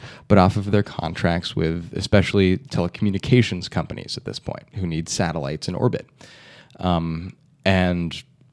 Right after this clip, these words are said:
other companies want those contracts. And, um, there are new potential industries that could develop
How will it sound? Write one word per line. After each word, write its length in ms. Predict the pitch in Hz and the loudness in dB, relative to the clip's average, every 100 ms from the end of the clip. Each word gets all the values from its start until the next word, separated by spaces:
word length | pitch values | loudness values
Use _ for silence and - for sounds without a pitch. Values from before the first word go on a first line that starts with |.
| _ _ - _ _ | _ _ -20 _ _
other 160 | 110 110 | 4 4
companies 720 | - 87 90 87 87 - - - | 0 -4 -4 -4 -4 -8 -12 -8
want 280 | 101 87 - | -6 -4 -4
those 180 | 90 | -4
contracts. 680 | - - 175 - - - - - - - - _ _ _ | -4 -6 -6 -8 -10 -14 -20 -20 -20 -20 -20 _ _ _
And, 640 | 131 143 113 104 110 113 - - | 6 8 6 4 0 -2 -4 -2
um, 440 | 98 92 95 90 - | 0 0 0 -4 -4
there 200 | 107 98 | 0 2
are 100 | 98 | 2
new 260 | 95 98 98 | -2 -4 -4
potential 500 | - - 92 - 90 | -6 -4 -4 -4 -4
industries 560 | 139 - - - - | -2 -4 -4 -8 -10
that 160 | - - | -12 -6
could 200 | - 85 | -4 -2
develop 400 | 87 - 50 | 0 0 -2